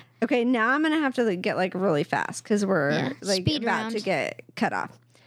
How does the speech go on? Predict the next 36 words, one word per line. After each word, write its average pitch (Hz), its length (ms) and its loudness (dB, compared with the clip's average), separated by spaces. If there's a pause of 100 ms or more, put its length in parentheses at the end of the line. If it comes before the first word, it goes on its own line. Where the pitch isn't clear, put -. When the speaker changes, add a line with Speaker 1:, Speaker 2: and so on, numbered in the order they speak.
(140)
Speaker 1:
Shannon 240 540 4
McNally. 208 640 2 (340)
Speaker 2:
Yes. - 460 -4 (100)
She - 220 -2
is 208 200 -2
awesome. 190 360 -4
Speaker 1:
She 214 280 2
is. 120 420 -2
Speaker 2:
And 277 140 2
if 277 160 -2
you 254 100 -8
go 269 140 2
to 254 80 -2
iTunes, 254 500 -2
it's - 160 -4
not 254 180 4
on 233 120 4
Spotify, 214 640 -2
but 190 120 -2
if 220 140 -2
you 226 80 -2
go 233 140 4
to 214 60 2
iTunes, 277 680 2 (320)
she - 300 2
does 220 420 2 (160)
a 190 320 4 (200)
really 226 280 2
cool 220 240 2
album 202 360 2
with 180 260 -2
Amy 208 260 2
LaVere. 208 460 -2 (120)
Speaker 1:
Yeah. 214 260 0 (220)
Speaker 2:
Yeah. - 180 -6 (100)
Speaker 1:
Well, 269 180 0